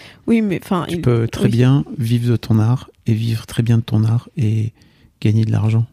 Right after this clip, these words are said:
Speaker 2: avec ton art.
Speaker 1: Bah, lui, en gros, je crois qu'il a fait le deuil de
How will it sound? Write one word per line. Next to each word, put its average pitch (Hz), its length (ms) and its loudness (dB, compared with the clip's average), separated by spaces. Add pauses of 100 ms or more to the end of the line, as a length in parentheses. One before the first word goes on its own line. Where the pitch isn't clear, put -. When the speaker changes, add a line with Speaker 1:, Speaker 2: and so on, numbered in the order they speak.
(140)
Speaker 2:
avec 110 220 -4
ton 113 160 0
art. 104 220 -4 (360)
Speaker 1:
Bah, - 120 -4
lui, 202 580 0
en - 80 -6
gros, 208 200 -2
je 208 60 -6
crois 214 140 -2
qu'il 202 140 0
a 180 60 0
fait 190 180 -2
le 185 80 -2
deuil 202 320 0
de 196 520 -4